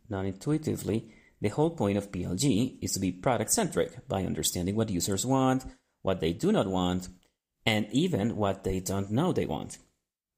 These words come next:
In a categorical sense, at least,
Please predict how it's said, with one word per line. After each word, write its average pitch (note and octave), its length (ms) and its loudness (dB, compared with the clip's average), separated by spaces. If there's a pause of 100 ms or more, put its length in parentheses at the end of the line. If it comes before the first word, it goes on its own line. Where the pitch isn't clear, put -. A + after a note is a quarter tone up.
(140)
In A#2 100 2
a G#2+ 60 2
categorical G#2 720 0
sense, - 640 -4
at - 180 -10
least, A2+ 460 -2